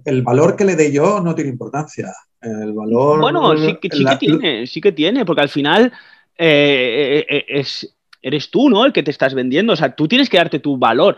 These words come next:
Speaker 2: Otra cosa es cómo
Speaker 1: Sí, por
Speaker 2: monetices,
Speaker 1: supuesto.
Speaker 2: ¿no? Cómo, cómo lo monetices, ¿no? Digámoslo
Speaker 1: Pero
Speaker 2: así.
Speaker 1: lo, lo importante es, o sea, ahora imagínate que, que yo, eh, considero que valgo cien mil euros al año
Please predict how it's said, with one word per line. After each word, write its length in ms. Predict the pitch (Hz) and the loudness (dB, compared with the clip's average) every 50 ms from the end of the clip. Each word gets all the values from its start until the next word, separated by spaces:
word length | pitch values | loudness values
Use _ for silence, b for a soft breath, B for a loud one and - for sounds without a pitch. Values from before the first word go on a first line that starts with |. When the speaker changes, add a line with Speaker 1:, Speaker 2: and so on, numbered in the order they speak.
| B B B | B B B
Speaker 2:
Otra 180 | 196 - 285 - | 2 2 4 4
cosa 140 | 339 330 | 2 2
es 80 | 320 - | 0 2
cómo 320 | - 214 190 190 214 214 - | 0 0 2 2 2 2 2
Speaker 1:
Sí, 300 | 165 113 101 110 123 113 | 0 0 2 0 0 2
por 80 | 104 | 2
Speaker 2:
monetices, 580 | 165 170 170 156 143 - 214 214 - - - - | 2 2 2 2 2 2 2 2 2 0 -6 -6
Speaker 1:
supuesto. 60 | 127 | -2
Speaker 2:
¿no? 240 | 143 190 247 349 339 | 0 0 0 0 -2
Cómo, 180 | - 139 110 - | -4 -6 -4 0
cómo 160 | 175 190 208 | 2 4 4
lo 80 | 220 | 4
monetices, 540 | 208 190 175 156 131 185 170 - 123 - - | 4 4 2 2 0 0 -2 -4 -6 -6 -4
¿no? 100 | 139 196 | 0 2
Digámoslo 320 | 208 151 - 156 151 143 - | 2 2 2 2 0 0 2
Speaker 1:
Pero 100 | - 143 | 2 4
Speaker 2:
así. 100 | - 165 | 4 2
Speaker 1:
lo, 100 | 160 - | 2 2
lo 120 | - 170 | 0 0
importante 460 | 160 160 165 170 - 208 196 196 202 202 | 0 2 0 0 0 0 0 2 2 2
es, 320 | 220 208 - - - _ _ _ _ _ _ _ _ _ _ _ | 2 0 -4 -8 -14 _ _ _ _ _ _ _ _ _ _ _
o 20 | _ - | _ -4
sea, 280 | 147 139 139 139 143 139 - | -2 -2 -2 -2 -4 -6 -4
ahora 160 | 147 160 170 | -2 -2 0
imagínate 500 | 165 165 156 175 175 175 175 175 180 160 | -2 -2 -2 -2 -2 -2 0 0 0 0
que, 440 | 156 147 143 135 131 127 127 127 - | 0 0 0 0 0 -2 -4 -8 -8
que 300 | - 139 123 120 120 117 | -6 -2 -2 -2 -2 0
yo, 720 | 120 127 131 131 139 139 135 127 127 120 120 117 110 - - - - | 0 2 2 4 2 2 2 2 2 2 0 -2 -4 -8 -12 -14 -14
eh, 240 | - - - - - - - - - _ _ _ _ _ _ _ _ _ | -14 -14 -14 -16 -18 -20 -20 -20 -20 _ _ _ _ _ _ _ _ _
considero 380 | 131 131 127 127 135 143 135 | -12 -8 -6 -4 -4 -4 -4
que 260 | - 135 123 117 113 - _ _ - | -4 -4 -4 -4 -6 -12 _ _ -6
valgo 500 | 151 156 170 202 240 302 320 277 240 - _ _ | -2 2 2 2 2 0 -4 -8 -14 -20 _ _
cien 240 | - - 135 127 127 | -4 0 2 4 4
mil 160 | 131 131 127 | 6 6 6
euros 320 | 127 127 123 117 120 117 - | 6 4 4 4 2 0 -4
al 100 | 120 104 | -6 -10
año 220 | 95 95 - - | -10 -12 -16 -20